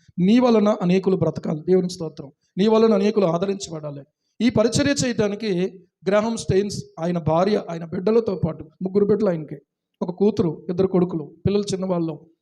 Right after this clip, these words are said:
ఆ అమ్మాయి పెద్దది. ఇది అలాంటి పరిస్థితుల్లో ప్రియులారా, తండ్రితో పాటుగా పిల్లలు పరిచర్య నిమిత్తం సరదాగా వెళ్ళారేమో ఒకవేళ, ఆ రోజు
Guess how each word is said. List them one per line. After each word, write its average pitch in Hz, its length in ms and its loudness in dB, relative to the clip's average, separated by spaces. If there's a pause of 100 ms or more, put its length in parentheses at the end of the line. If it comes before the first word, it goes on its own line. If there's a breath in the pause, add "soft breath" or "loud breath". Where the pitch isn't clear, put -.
(180)
ఆ 165 40 0
అమ్మాయి 180 220 0
పెద్దది. 170 300 -6 (800)
ఇది 185 120 0
అలాంటి 208 280 2
పరిస్థితుల్లో 202 600 2 (520)
ప్రియులారా, 160 440 -4 (400)
తండ్రితో 233 380 2
పాటుగా 208 400 0
పిల్లలు 185 340 2
పరిచర్య 175 480 0
నిమిత్తం 170 500 -6
సరదాగా 208 300 -8
వెళ్ళారేమో 208 520 -4 (160)
ఒకవేళ, 165 340 -6 (440)
ఆ 175 100 0
రోజు 175 420 -2